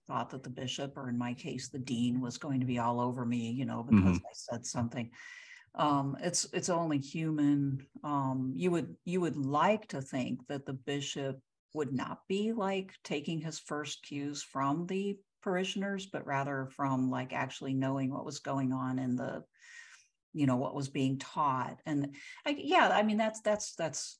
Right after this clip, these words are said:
Speaker 1: another thing, I guess. Like, when I, when I converted to the Catholic Church, I, I assumed it would be superior in the sense that what was said at the top
Speaker 2: Yeah.
Speaker 1: would filter its way down, and that this is what you would get from top to bottom, because it does kind of come across as a <laughs> hierarchical institution,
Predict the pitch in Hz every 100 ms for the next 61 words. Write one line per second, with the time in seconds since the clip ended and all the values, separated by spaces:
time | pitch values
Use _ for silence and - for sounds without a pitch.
0 | - 139 139 135 139 135 - 139 131 123
1 | 127 139 - - 139 135 135 - 101 104
2 | - - - _ _ _ _ 180 202 214
3 | 214 202 - 185 175 196 196 190 190 170
4 | 175 160 143 139 151 139 139 135 160 139
5 | 135 151 143 143 147 147 143 185 170 156
6 | 143 135 135 - 127 - 196 160 139 131
7 | 131 - 135 131 - 131 123 - - _
8 | - _ _ _ 165 180 160 160 - -
9 | 147 139 135 135 - - 120 131 170 -
10 | _ _ _ _ 101 85 65 - _ _
11 | _ _ - 175 175 180 156 - 165 151
12 | 143 147 147 143 135 131 135 139 139 160
13 | - 151 - 151 147 143 135 160 - -
14 | 143 - 151 147 170 131 160 156 135 143
15 | 175 160 175 180 180 - 165 147 139 170
16 | 143 143 147 147 - 135 143 170 160 170
17 | 180 180 185 185 151 156 160 - - -
18 | 214 190 - -